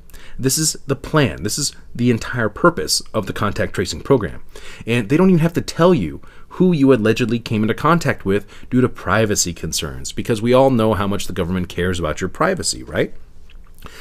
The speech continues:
Now, let's take a look at the C D C website for contact tracing. Contact tracers need to, step one, immediately identify and interview people with sars cov two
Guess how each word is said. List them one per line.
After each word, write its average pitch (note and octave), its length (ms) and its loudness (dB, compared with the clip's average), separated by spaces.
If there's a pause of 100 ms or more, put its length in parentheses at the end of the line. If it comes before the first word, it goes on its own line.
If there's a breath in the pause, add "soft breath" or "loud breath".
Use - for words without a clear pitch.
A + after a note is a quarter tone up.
(180 loud breath)
Now, B2 120 2
let's D#3 200 2
take - 120 2
a D3 60 4
look C#3 140 4
at C3+ 80 0
the A#2 60 -2
C - 160 0
D A#2 120 -2
C A2 160 0
website F#2+ 540 -2
for G2+ 220 -4
contact F#2+ 560 -4
tracing. A#2+ 400 0 (800 loud breath)
Contact - 440 0
tracers A2+ 380 0
need A2+ 220 0
to, D#2 160 -6
step - 360 -2
one, B2+ 340 0
immediately C3+ 460 2
identify A2+ 580 2
and G2+ 140 0
interview G#2+ 380 0
people G#2 340 -2
with F2+ 180 0
sars A2 420 2
cov G#2 360 2
two C3 340 6